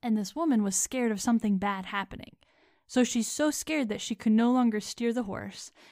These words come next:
and she can no longer guide the horse effectively. So she thought something bad was going to happen. Well,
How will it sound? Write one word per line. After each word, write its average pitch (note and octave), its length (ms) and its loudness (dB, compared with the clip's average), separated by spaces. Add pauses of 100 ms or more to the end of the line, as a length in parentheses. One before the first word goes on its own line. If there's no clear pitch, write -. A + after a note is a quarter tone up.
and G#3 100 -2
she A3+ 100 -4
can A3 180 4
no A#3 180 6
longer A3+ 260 2
guide G#3+ 340 0
the A3 60 2
horse G#3 240 -4
effectively. - 520 -8
So A3 140 -8
she D#4 180 -6
thought D#4+ 180 -2
something B3 320 2
bad G#3+ 220 0
was G#3 100 -2
going G#3 240 0
to F#3 60 -4
happen. G3 480 -8 (320)
Well, G#3+ 260 0